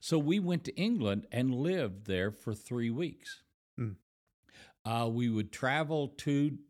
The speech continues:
Speaker 1: uh, two to three days all over England, uh, went to Scotland, went to Paris, all of this. Uh, and, uh,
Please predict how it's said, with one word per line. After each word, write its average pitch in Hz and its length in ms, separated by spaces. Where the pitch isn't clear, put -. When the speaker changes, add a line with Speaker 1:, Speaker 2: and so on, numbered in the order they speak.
Speaker 1:
uh, 110 280
two 151 180
to 143 120
three 139 280
days 117 640
all 135 260
over 165 240
England, 123 560
uh, 104 420
went 117 220
to 117 80
Scotland, 135 840
went 107 200
to 107 60
Paris, 139 720
all 131 240
of 127 100
this. 113 460
Uh, 104 540
and, 127 420
uh, 120 340